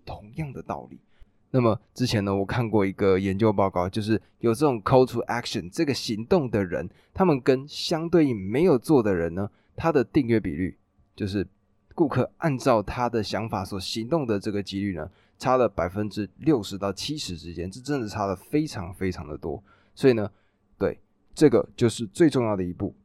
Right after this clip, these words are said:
一定要做的就是 call to action，告诉你的观众说，告诉你的用户说，告诉这些潜在的客人说，哎，你呢，必须去做这件事情。所以底下不是就会有吗？有些时候他可能就会有一个按钮，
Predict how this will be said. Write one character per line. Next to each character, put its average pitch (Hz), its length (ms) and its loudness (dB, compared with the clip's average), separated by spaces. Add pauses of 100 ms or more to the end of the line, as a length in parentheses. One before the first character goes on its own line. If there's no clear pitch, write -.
(200)
一 127 100 -2
定 131 340 -4
要 113 140 4
做 104 200 0
的 80 80 -6
就 101 120 -4
是 95 180 -8
call 120 220 2
to 107 120 -4
action， 92 440 -4
告 131 200 2
诉 113 260 -4
你 87 160 -8
的 87 80 -6
观 120 240 -2
众 131 180 0
说， 107 300 0 (240)
告 120 160 2
诉 113 100 -6
你 98 80 -4
的 95 120 -6
用 143 260 4
户 120 140 -4
说， 110 360 0
告 110 160 -2
诉 113 140 -6
这 110 140 -4
些 113 120 -2
潜 101 280 -4
在 107 160 -2
的 95 160 -4 (280)
客 196 220 6
人 90 180 2
说， 101 240 -2 (120)
哎， 123 200 -4 (380)
你 101 220 -6
呢， 113 200 -4 (200)
必 151 140 -4
须 104 220 -8
去 101 180 -8
做 101 180 -8
这 95 140 -10
件 87 140 -10
事 87 180 -12
情。 85 180 -14
所 156 120 0
以 165 40 4
底 131 160 -2
下 135 180 6
不 113 140 -2
是 117 100 -12
就 117 160 -2
会 107 180 0
有 78 120 -4
吗？ 82 160 -8
有 95 100 -4
些 110 140 -2
时 110 140 -4
候 107 120 2 (220)
他 123 140 -4
可 117 140 -2
能 95 140 -4
就 107 180 -4
会 104 280 0
有 - 140 -6
一 101 40 -6
个 107 160 -6
按 107 240 -4
钮， 60 160 -16